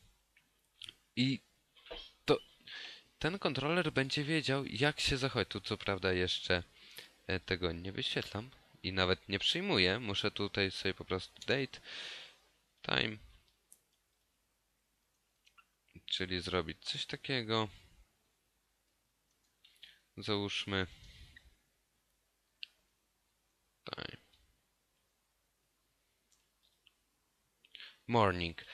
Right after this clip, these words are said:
Ale jeżeli to wywalę, all day. I to będzie, pobierze nam newsy z dzisiaj, z całego dnia. Z morningu, z popołudnia. W ten sposób się kontroluje. Napisaliśmy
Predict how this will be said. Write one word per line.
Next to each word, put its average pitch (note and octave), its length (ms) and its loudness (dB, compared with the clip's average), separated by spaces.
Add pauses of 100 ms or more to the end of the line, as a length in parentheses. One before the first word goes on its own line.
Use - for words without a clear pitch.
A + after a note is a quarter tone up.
(160)
Ale F3+ 200 2
jeżeli A2+ 360 2
to - 140 -8
wywalę, B2+ 420 -2 (880)
all C3+ 260 8
day. F2+ 260 6 (480)
I B2 260 2 (200)
to E3+ 180 2
będzie, D#3 340 2 (280)
pobierze C3 460 8
nam F2 300 2
newsy G#3 680 4
z G#2+ 180 -4
dzisiaj, B2 480 2
z - 200 -2
całego G#2+ 500 6
dnia. F2 240 0 (420)
Z C#3+ 160 -4
morningu, F3+ 840 4
z - 520 0 (400)
popołudnia. D3 600 4 (1160)
W - 80 -6
ten G3 200 0
sposób - 340 0
się - 140 2
kontroluje. C#3 600 2 (520)
Napisaliśmy C#3+ 840 2